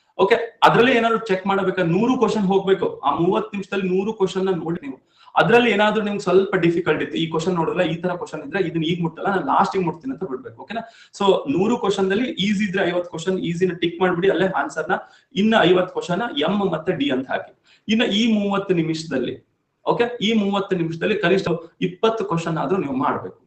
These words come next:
ಓಕೆ, ಇಲ್ಲೇ ನಿಮ್ದು ಎಪ್ಪತ್ತು ಕ್ವಶನ್ ಆಯ್ತು. ಇನ್ನ ಲಾಸ್ಟ್ ಮೂವತ್ತು ನಿಮಿಷದಲ್ಲಿ, ಲಾಸ್ಟ್ ಮೂವತ್ತು ನಿಮಿಷದಲ್ಲಿ ಬೇಡ, ಲಾಸ್ಟ್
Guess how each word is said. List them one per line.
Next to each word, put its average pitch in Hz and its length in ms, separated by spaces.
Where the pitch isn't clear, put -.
ಓಕೆ, - 180
ಇಲ್ಲೇ 165 280
ನಿಮ್ದು 165 220
ಎಪ್ಪತ್ತು - 280
ಕ್ವಶನ್ 127 240
ಆಯ್ತು. 123 340
ಇನ್ನ 220 220
ಲಾಸ್ಟ್ 175 480
ಮೂವತ್ತು 160 520
ನಿಮಿಷದಲ್ಲಿ, 127 480
ಲಾಸ್ಟ್ 160 300
ಮೂವತ್ತು 156 240
ನಿಮಿಷದಲ್ಲಿ 131 340
ಬೇಡ, 135 180
ಲಾಸ್ಟ್ 170 320